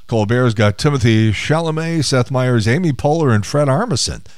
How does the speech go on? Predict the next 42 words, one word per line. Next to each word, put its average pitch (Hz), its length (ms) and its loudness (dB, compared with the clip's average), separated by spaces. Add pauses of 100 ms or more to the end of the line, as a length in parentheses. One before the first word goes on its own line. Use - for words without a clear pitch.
(100)
That's 156 180 -6
cool. 123 300 0
And 117 100 0
after 135 240 -2
midnight, 117 440 -2 (240)
one 123 120 -8
of 113 80 -6
the 113 80 -2
guests 117 280 0
is 101 120 -6
Marc 113 300 0
Maron. 113 340 0
He's 104 160 -4
got 113 160 -2
one 110 140 -4
of 104 80 -2
the 101 60 -4
most 101 200 -2
successful 101 520 -6
podcasts 98 840 -6 (420)
in 110 120 -2
the 95 80 -2
world 110 560 2 (100)
right 90 200 -6
now. 78 180 -10
But 107 100 0
all 143 260 8
the 113 80 -2
late 131 240 -2
night 107 240 -4
television 117 440 -2
talk 104 280 0
shows 101 400 -2 (460)
are 95 200 0
back 107 540 0
tonight 95 460 -2
after 98 320 -2
a 98 100 0
lot 113 520 2
of 92 100 -8
time 101 280 0
off - 400 -6